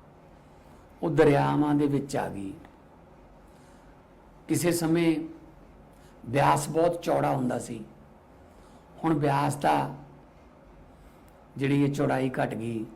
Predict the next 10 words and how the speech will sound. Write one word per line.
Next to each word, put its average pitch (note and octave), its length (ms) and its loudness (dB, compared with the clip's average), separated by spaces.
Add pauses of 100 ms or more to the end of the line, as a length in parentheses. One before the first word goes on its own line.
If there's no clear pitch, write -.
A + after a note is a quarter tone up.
(280)
ਪਾਣੀ C#3 300 2
ਬਹੁਤ C#3+ 280 0
ਜ਼ਿਆਦਾ B2+ 480 -2 (920)
ਆ B2 120 0
ਗਿਆ B2+ 200 0
ਉੱਪਰੋਂ B2+ 380 -4 (1500)
ਤੇ C#3+ 160 2
ਉਹਦੇ C#3+ 180 0
ਨਾਲ C#3+ 180 2
ਮਾਰ B2 460 0